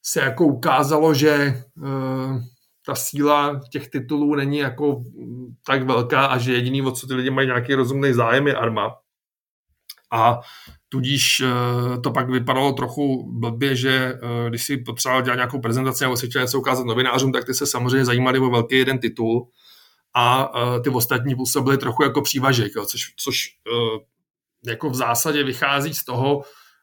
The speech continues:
eh, nechci říkat, že to byla úp-, že to byl třeba jako úplně špatný nápad nebo tak, ale logicky prostě, když máš v tom portfoliu třeba Fish Fillets dva a Armu, tak to jsou prostě tak jiný hry, na tak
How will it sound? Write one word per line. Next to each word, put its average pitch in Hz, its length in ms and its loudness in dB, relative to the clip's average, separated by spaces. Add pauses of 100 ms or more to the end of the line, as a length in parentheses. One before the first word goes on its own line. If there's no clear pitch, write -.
(220)
eh, 113 60 -8
nechci 120 300 -4
říkat, 131 220 -2
že 127 100 -2
to 139 100 -2
byla 139 300 2
úp-, 120 300 -10
že 120 100 -4
to 127 80 -4
byl 131 120 -2
třeba 131 180 -2
jako 135 160 0
úplně 131 400 -2
špatný 135 420 -6
nápad 127 320 -2
nebo 143 220 -2
tak, 123 300 -4
ale 120 260 -2
logicky 127 420 -4
prostě, 139 280 -6
když 127 180 -4
máš 139 360 -2 (640)
v - 40 -14
tom 123 160 -2
portfoliu 139 540 4
třeba 143 280 2
Fish - 220 0
Fillets 151 280 2
dva 117 460 2 (320)
a 120 60 -4
Armu, 120 580 -2 (440)
tak - 160 -8
to 139 80 -2
jsou 127 140 2
prostě 127 240 0
tak 139 320 -4
jiný 151 260 2
hry, 120 380 2
na 127 140 -2
tak 123 200 -6